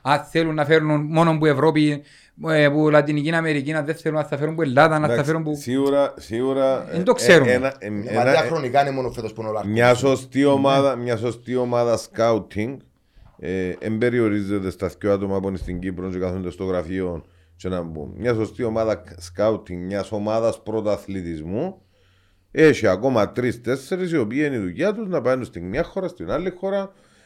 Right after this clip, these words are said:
Speaker 2: Αν μπορείς να έχεις και τον που λαλεί ο Γιώργος με το έναν παι-, παλιό σου παίχτη, μια διασύνδεση, ακόμα και επιπληρωμή, να, να σου βρίσκει κάποια ταλέντα που Βραζιλία, Αργεντινή,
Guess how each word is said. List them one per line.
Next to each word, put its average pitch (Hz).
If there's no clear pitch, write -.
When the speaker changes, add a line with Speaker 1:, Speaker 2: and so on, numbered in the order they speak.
Speaker 2:
Αν 131
μπορείς 127
να 127
έχεις 117
και 113
τον 120
που 120
λαλεί 113
ο 117
Γιώργος 117
με 107
το 90
έναν 113
παι-, 117
παλιό 98
σου 110
παίχτη, 107
μια 123
διασύνδεση, 113
ακόμα 143
και 139
επιπληρωμή, 131
να, 104
να 107
σου 104
βρίσκει 123
κάποια 120
ταλέντα 107
που 113
Βραζιλία, 107
Αργεντινή, 110